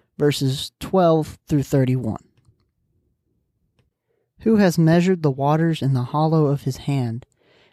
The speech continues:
and marked off the heavens with a span, enclosed the dust of the earth in a measure, and weighed the mountains in scales and the hills in a balance?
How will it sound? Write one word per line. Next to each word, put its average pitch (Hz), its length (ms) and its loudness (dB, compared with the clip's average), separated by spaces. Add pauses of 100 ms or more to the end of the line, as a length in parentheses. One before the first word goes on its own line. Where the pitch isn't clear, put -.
and 131 120 0
marked 165 320 2
off 175 220 2
the 151 100 0
heavens 143 460 0
with 143 120 -4
a 135 60 -2
span, 127 540 -4 (600)
enclosed 190 640 2
the 160 120 2
dust 165 360 0
of 165 80 -6
the 156 140 2
earth 170 260 2
in 143 120 2
a 135 40 2
measure, 143 460 2
and 127 320 -8
weighed 156 400 2
the 135 80 0
mountains 135 600 0
in 131 180 -2
scales 143 580 0
and 123 180 0
the 127 40 -2
hills 165 480 0
in 123 120 0
a 117 80 -2
balance? 143 600 -4